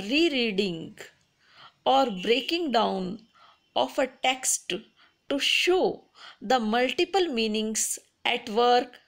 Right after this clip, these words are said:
within language. In Derrida's view, there are no absolute meaning, there is no permanent center,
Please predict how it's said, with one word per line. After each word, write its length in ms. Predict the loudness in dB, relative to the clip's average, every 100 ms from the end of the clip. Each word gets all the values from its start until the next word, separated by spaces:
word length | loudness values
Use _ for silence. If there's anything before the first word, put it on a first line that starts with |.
| -12
within 420 | -6 -4 -2 -2
language. 840 | -2 -4 -4 -4 -2 -4 -6 -8 -8 -8 -12 -14 -20 -20 _ _ _ _ _ _ _ _ _ _ -20 -18 -18 -18 -6
In 240 | -4 0
Derrida's 560 | 0 0 0 0 0 -2
view, 440 | -2 0 -2 -6 -14 -18 -18 -8
there 360 | -2 2 4
are 220 | 4 2 -2
no 400 | -2 0 0 -2
absolute 680 | -2 -2 -2 -2 -2 -6 -6
meaning, 600 | -4 -2 -2 -4 -6 -12 -4
there 260 | 0 2
is 200 | 0 -2
no 260 | -4 -2 -4
permanent 600 | -2 -2 0 -2 -2 -4
center, 840 | -2 -2 -2 -4 -2 0 0 -2